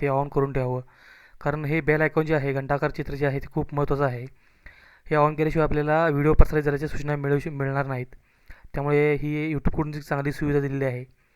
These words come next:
हे आपण on करून ठेवलं, तर व्हिडिओ कधीही प्रसारित झाला, तर त्याची सूचना आपल्या मोबाईलवरती लगेच मिळते आणि आपण त्याचा लाभ लगेच घेऊ शकता. तर अशा पद्धतीने आ-, इथं आलेले व्हिडिओसुद्धा आपण, अ, पुढे पाठवायची एक नम्र विनंती आहे.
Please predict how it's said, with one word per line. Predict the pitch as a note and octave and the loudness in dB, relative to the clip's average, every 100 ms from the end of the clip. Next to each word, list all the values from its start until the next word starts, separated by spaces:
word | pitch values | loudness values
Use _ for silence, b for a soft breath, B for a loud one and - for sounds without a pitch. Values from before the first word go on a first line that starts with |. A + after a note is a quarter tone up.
| B | B
हे | B B C#3+ | B B -6
आपण | D#3+ | -2
on | D3+ D3+ | 0 0
करून | D3+ D#3 D#3+ | 2 0 4
ठेवलं, | D#3 C#3 C#3+ b b - | 4 2 -2 b b -8
तर | C#3+ | -2
व्हिडिओ | C#3 D3+ | 0 2
कधीही | D#3 D3 | 2 2
प्रसारित | D#3+ - D#3 | 4 4 4
झाला, | C#3+ C#3+ | 0 0
तर | |
त्याची | D3+ C#3+ D3 | -2 -2 -8
सूचना | C3+ D3+ | -4 -4
आपल्या | C#3+ D3 | -2 0
मोबाईलवरती | C#3 C#3 C#3+ C#3+ | 0 2 0 0
लगेच | C#3 C#3+ | -2 -2
मिळते | C#3+ C3+ C3 C3+ b b b | -4 -4 -6 -10 b b b
आणि | C#3 | -10
आपण | C3+ C#3+ | -6 -4
त्याचा | C#3 D3 | -2 0
लाभ | C#3 D3 | 2 2
लगेच | D#3 C3+ C#3+ | 0 -2 -2
घेऊ | C3 C3 | 2 2
शकता. | - - B2 - _ _ _ - - _ _ _ - B B B B B B - | 2 -4 -8 -10 _ _ _ -20 -20 _ _ _ -20 B B B B B B -8
तर | |
अशा | D#3+ E3 | -4 0
पद्धतीने | E3 - E3 F3 F#3 | 0 0 0 0 2
आ-, | F3 | 0
इथं | C#3 C#3+ E3+ | 0 0 2
आलेले | D#3+ E3 | 2 0
व्हिडिओसुद्धा | D#3 D#3+ D#3 E3 | 2 2 4 2
आपण, | D#3 E3 E3 | 2 -2 -2
अ, | E3 D#3 | -2 -4
पुढे | - D3 | -2 2
पाठवायची | D#3 D3+ D3+ D#3 D3+ | 2 4 2 0 -4
एक | D3+ D3+ | -4 -6
नम्र | C#3+ C#3 | -4 -2
विनंती | C#3 C3+ C3 | -4 -4 -6
आहे. | A#2+ | -6